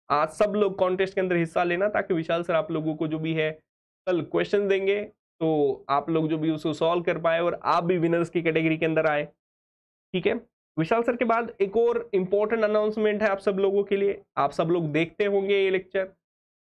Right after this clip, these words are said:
दिगंबर सर हैं जो कि, अ, सिर्फ लाइव क्लास लेते हैं। इस क्लास का कोई रिप्ले नहीं होता, ये लाइव क्लास लेते हैं। लाइव क्लास अगर होती है और लाइव क्लास के अंदर एक बार क्लास हो जाए, तो फिर लेक्चर आपको दिखाई नहीं देगा।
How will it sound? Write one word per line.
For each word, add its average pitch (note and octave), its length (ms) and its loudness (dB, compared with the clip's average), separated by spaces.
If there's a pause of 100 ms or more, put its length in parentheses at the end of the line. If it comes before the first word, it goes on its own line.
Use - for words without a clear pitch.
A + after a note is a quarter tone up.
(180)
दिगंबर G3+ 400 2
सर A3+ 200 0
हैं A#3 220 0
जो A3 120 2
कि, A3+ 480 -2
अ, - 40 -6 (1000)
सिर्फ C#4 220 -2
लाइव F#3 380 2
क्लास A3+ 360 0
लेते A3 220 0
हैं। A3+ 240 -6 (140)
इस A3+ 140 -4
क्लास G#3 300 0
का A#3+ 100 -4
कोई A#3+ 160 2
रिप्ले G3+ 340 2
नहीं F3+ 160 0
होता, - 420 -6 (640)
ये D3+ 40 2
लाइव F3 340 2
क्लास G#3+ 300 0
लेते G#3+ 260 0
हैं। A3 380 -2
लाइव E3+ 260 2
क्लास G3+ 340 0
अगर G3+ 180 2
होती G3 360 -2
है G3 240 0
और F3+ 560 0
लाइव D#3+ 280 2
क्लास F#3+ 320 -2
के G3 80 -2
अंदर F#3 200 -2
एक G#3+ 240 0
बार G#3+ 140 2
क्लास G#3+ 320 0
हो G3+ 60 4
जाए, G#3 160 0
तो A3+ 80 -8
फिर A3 140 -2
लेक्चर F#3 300 0
आपको F#3 220 0
दिखाई E3 280 0
नहीं C#3+ 180 0
देगा। - 300 -8